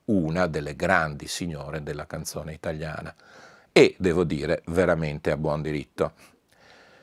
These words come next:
Una delle grandi signore della canzone italiana che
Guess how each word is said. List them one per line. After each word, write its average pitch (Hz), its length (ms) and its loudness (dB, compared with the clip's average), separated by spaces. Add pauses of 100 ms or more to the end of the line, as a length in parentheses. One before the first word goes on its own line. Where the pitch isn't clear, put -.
(540)
Una 95 220 6
delle 87 200 6
grandi 98 280 4
signore 98 360 2
della 85 200 4
canzone 85 640 2
italiana 90 760 2
che 90 400 2